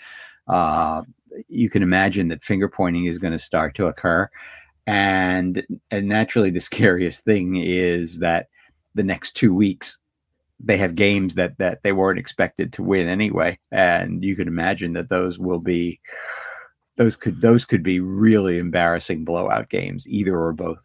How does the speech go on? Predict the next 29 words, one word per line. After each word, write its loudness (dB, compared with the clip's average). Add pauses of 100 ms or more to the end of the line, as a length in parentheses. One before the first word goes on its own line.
or 0
both -2
of 0
them. 0
And -2
if -6
that 2 (120)
begins -6
to -8
happen, -6 (400)
you -6
know, -4
then, 0
then -4
you, -2
you -4
wonder 0
what -2
that -2
locker -4
room -6
is, -12
is -2
like. 2
And, -4
and -6 (420)
I 0
can't, 4 (280)
I, -6